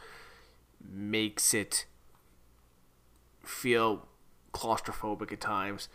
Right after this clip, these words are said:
It's definitely gonna be taxing to watch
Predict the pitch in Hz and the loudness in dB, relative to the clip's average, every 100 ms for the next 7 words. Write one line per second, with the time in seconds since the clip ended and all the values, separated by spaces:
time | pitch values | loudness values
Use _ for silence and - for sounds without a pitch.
0 | - - - - _ - - - - - | -18 -20 -20 -20 _ -20 -20 -20 -20 -20
1 | - _ - - - 127 110 - - - | -20 _ -20 -20 -8 -4 2 2 0 -10
2 | - - - _ - 147 147 170 165 131 | -20 -20 -20 _ 10 10 10 6 2 4
3 | 156 151 143 143 143 - - - - _ | 6 8 6 4 -2 -14 -20 -20 -20 _
4 | - - - _ 135 120 120 117 104 - | -20 -20 -20 _ 0 2 2 -2 -2 6
5 | 139 127 - - 131 127 123 104 104 104 | 10 10 8 4 4 4 0 8 12 12
6 | 85 - - - | 12 8 0 0